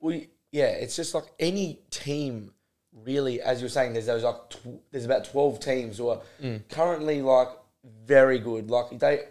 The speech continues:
Speaker 1: they would go to any other league and probably finish top six.
Speaker 2: Yeah.
Speaker 1: All twelve of those teams.
Speaker 2: Yeah.
Speaker 1: So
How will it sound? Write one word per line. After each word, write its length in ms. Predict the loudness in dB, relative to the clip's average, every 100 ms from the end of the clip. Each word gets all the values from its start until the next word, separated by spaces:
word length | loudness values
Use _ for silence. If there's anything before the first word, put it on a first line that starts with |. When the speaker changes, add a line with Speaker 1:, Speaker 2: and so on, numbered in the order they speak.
| 0
Speaker 1:
they 140 | 2
would 100 | 4
go 100 | 2
to 140 | 0 0
any 180 | -2 -2
other 140 | -2
league 280 | -2 -4 -4
and 100 | -6
probably 260 | -4 -4 -4
finish 260 | -8 -10 -8
top 180 | -10
six. 380 | -8 -8 -8 -6
Speaker 2:
Yeah. 120 | -4 -4 -6
Speaker 1:
All 160 | -4 -4
twelve 300 | 0 0 2
of 60 | 2
those 280 | 0 0
teams. 360 | -4 -4 -4 -8
Speaker 2:
Yeah. 80 | -14 -14 -10
Speaker 1:
So 300 | 2 4